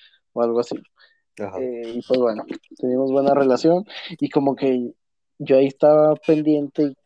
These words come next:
Speaker 1: y, pues, estaba, pues, normal, atendiendo las órdenes de, que nos daba de que no se desacomode, no, no platiquen, no, no volteen para acá, no sé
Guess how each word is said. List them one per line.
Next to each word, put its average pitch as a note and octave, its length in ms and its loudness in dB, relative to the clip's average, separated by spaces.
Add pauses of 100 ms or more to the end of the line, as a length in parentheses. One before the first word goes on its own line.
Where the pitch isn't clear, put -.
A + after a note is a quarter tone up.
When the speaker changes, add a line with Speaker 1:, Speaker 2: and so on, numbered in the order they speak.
(100)
Speaker 1:
y, B2 520 -6 (140)
pues, A2+ 240 -6
estaba, A2+ 420 -4 (200)
pues, - 220 -8
normal, A#2 380 -4 (640)
atendiendo B2 500 -2
las C3 240 0
órdenes C3 400 0
de, A#2+ 300 -2 (200)
que C3+ 100 0
nos A#2 200 -2
daba A#2+ 220 4
de A#2+ 80 2
que B2 280 -2
no E3 180 0
se B3+ 100 0
desacomode, F#3+ 680 0
no, C3 320 -2
no G3 380 -2
platiquen, F#3 520 0
no, B2+ 140 -2
no E3 160 0
volteen G3 340 -6
para F3+ 140 -8
acá, D3 340 -6
no D3 100 -10
sé - 80 -20